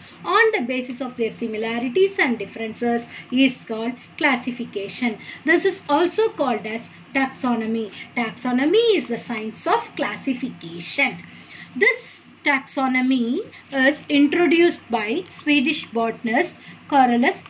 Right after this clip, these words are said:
Linnaeus. If we take a order of, uh, classification, the s-, basic simplest, um, uh, taxa is species, and the next one is genus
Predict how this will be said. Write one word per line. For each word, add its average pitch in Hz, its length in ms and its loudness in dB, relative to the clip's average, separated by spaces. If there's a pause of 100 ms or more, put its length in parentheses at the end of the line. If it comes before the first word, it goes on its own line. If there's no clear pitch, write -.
Linnaeus. 220 1000 -2 (3500)
If 453 200 4
we 453 180 4
take 427 260 0
a 302 140 -4
order 302 320 -2 (140)
of, 427 180 -8
uh, 247 240 -2
classification, 277 1160 -2 (240)
the 285 60 0
s-, - 260 -4 (100)
basic 440 520 2 (240)
simplest, 370 800 2
um, 233 500 2 (280)
uh, 247 220 2
taxa 302 640 2
is 254 220 -4
species, 269 760 0 (480)
and 247 300 6
the 247 80 6
next 339 320 0
one 359 160 2
is 285 200 -4
genus 254 600 2